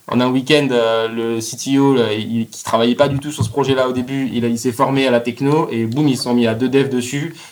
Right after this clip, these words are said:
et là, on a commencé à exécuter de manière très extrême,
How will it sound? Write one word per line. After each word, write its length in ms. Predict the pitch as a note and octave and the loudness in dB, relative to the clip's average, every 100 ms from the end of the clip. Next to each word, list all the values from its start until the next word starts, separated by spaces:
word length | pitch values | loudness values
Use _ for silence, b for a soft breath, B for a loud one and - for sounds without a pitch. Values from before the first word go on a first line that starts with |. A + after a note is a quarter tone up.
| B | B
et 80 | G#2+ | 0
là, 160 | B2+ C3+ | 4 4
on 40 | |
a 80 | A#2+ | 2
commencé 400 | - B2 B2 C#3 | -2 -4 -2 2
à 260 | C3 A2 | 4 2
exécuter 420 | A2+ A#2 A2 - C3 | 0 -4 -8 -4 0
de 60 | |
manière 220 | A#2 G#2+ | 2 0
très 200 | G#2+ B2 | -2 -2
extrême, 400 | A#2+ B2 D3+ D3+ | -2 0 2 2